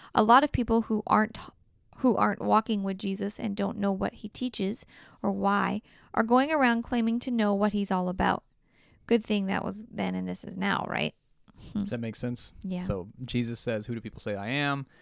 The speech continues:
Speaker 2: And they're like, "There's a ton of theories floating around.
Speaker 1: Yeah.
Speaker 2: Lot-, lots of people have lots of ideas." Like, the, the, none of those people are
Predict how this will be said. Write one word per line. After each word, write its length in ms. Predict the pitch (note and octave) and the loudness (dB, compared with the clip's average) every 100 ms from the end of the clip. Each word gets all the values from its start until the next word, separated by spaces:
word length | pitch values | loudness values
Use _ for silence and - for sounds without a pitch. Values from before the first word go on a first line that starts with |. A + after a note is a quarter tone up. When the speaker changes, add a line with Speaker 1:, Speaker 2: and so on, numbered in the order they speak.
| - - | -20 -14
Speaker 2:
And 160 | - A2+ | -6 -2
they're 100 | A#2 | -2
like, 200 | A2+ A2 | -2 -2
"There's 300 | A#2 D3+ D3 | 2 2 2
a 60 | B2+ | 0
ton 260 | A#2 C#3 B2+ | -2 -4 -4
of 80 | |
theories 300 | - G2+ F2+ - | -4 -8 -10 -12
floating 240 | - - | -12 -12
around. 280 | - - A#2 - | -14 -16 -18 -8
Speaker 1:
Yeah. 100 | A2+ | -6
Speaker 2:
Lot-, 220 | A#2+ - | -6 -6
lots 260 | A2+ A#2 - | -8 -8 -6
of 40 | |
people 200 | B2 A2+ | -6 -4
have 100 | G#2 | -4
lots 240 | G#2 G#2 | -6 -6
of 80 | F#2+ | -10
ideas." 520 | F2+ D2+ D2+ - - _ | -14 -16 -18 -16 -18 _
Like, 280 | F#2+ F2 - _ _ _ _ _ _ _ _ | -12 -12 -14 _ _ _ _ _ _ _ _
the, 140 | - F#2+ - A2 | -18 -16 -12 -8
the, 100 | A#2 | -2
none 180 | C3+ C3 | -2 0
of 60 | |
those 140 | B2 A#2 | -2 -4
people 240 | A2+ A2+ | -8 -10
are 120 | G2 | -10